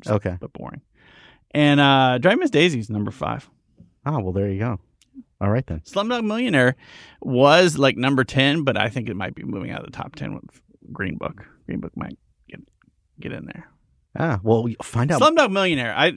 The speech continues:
Speaker 1: so I need to vent about Slumdog Millionaire. Again, fine movie,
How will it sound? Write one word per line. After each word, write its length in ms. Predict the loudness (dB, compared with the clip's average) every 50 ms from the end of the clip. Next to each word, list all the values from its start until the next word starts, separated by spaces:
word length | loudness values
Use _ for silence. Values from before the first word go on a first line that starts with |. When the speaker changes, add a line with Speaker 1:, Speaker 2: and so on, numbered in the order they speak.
| -4 -14 -16 -16 -16 -16
Speaker 1:
so 220 | -10 -2 0 2 2
I 120 | 2 2 2
need 140 | 0 -2
to 60 | -2 -4
vent 280 | -6 -6 -6 -6 -6 -4
about 220 | -2 0 0 0
Slumdog 280 | 0 0 -2 0 0 -2
Millionaire. 220 | -2 -2 -4 -4 -6 -10 -20 -20 -20 _ _ _ _ _
Again, 220 | 4 4 4 4 2 _ _ _ _ _ _ _ _ _ _ _ _ _
fine 340 | 0 2 2 4 4 4 4
movie, 500 | 6 6 6 6 4 2 0 -2 -6 _